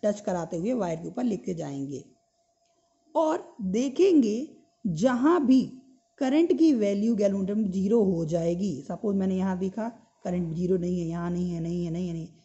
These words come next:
यहाँ मैंने देखा करंट की वैल्यू कितनी हो गई, ज़ीरो हो गई। उस केस में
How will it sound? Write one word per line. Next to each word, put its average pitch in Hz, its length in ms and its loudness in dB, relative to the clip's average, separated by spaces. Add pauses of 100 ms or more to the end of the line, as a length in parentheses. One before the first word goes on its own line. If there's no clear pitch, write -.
(160)
यहाँ 196 240 0
मैंने 202 220 -2
देखा 202 280 -2 (380)
करंट 220 220 0
की 220 60 0
वैल्यू 220 160 2
कितनी 214 240 -2
हो 214 100 0
गई, 277 180 -4 (340)
ज़ीरो 226 380 2
हो 180 180 0
गई। 175 240 -2 (340)
उस 349 240 2
केस 202 440 -2
में 226 380 0